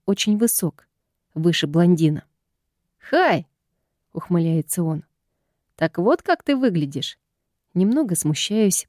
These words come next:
потому что его слова звучат странно. Однако он сам сразу объясняет их. "Гай просто много о тебе рассказывал. Да, блядь, каждый ёбаный день!" Смущаюсь сильнее, едва сдержавшись от того, чтобы не округлить глаза.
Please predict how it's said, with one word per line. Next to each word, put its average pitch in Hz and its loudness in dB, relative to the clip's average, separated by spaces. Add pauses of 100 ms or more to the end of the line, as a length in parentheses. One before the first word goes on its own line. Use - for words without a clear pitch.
потому 180 0
что - -4
его 170 0
слова 190 0
звучат 202 -4
странно. 175 -2 (440)
Однако 165 0
он 156 2
сам 190 0 (120)
сразу 180 0
объясняет 170 0
их. - -16 (800)
"Гай 277 0
просто 311 0
много 302 2
о 311 0
тебе 311 -2
рассказывал. 226 2 (640)
Да, 175 -2
блядь, 190 0
каждый 202 -2
ёбаный 208 2
день!" 208 0 (720)
Смущаюсь 208 -4
сильнее, 175 -2 (160)
едва 196 -2
сдержавшись 175 -2
от - -6
того, 208 -2
чтобы 202 -2
не 185 2
округлить 175 -4
глаза. 175 0